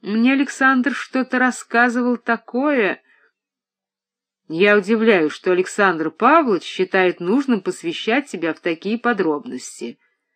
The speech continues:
строго заметила Агриппина Филиппьевна. «Что ж тут особенного, маман? Ведь Сергей Александрович свободный человек. Бал расстроился в середине,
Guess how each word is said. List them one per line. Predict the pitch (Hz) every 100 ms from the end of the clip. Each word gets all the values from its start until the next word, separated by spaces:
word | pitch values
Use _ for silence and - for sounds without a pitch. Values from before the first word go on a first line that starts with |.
| _
строго | - - 180 180
заметила | 175 170 165 208 - 180
Агриппина | 151 151 175 170
Филиппьевна. | - 180 160 123 117 120 113 _ _ _ _ _ _ _ _ _ _ _ _ _ _ _ _
«Что | - - 285
ж |
тут | - 285
особенного, | 302 277 - 208 156 160 175
маман? | 196 226 175 131 131
Ведь | 180 185
Сергей | 247 240 254
Александрович | 277 247 - 262 269 -
свободный | 269 269 226 226 240
человек. | 240 - 247 208 123 117 - _ _ _ _ _ _ _ _
Бал | 170 175 233 247 -
расстроился | - 139 - - 277 320 247 180
в | 151
середине, | 190 190 185 156 131 127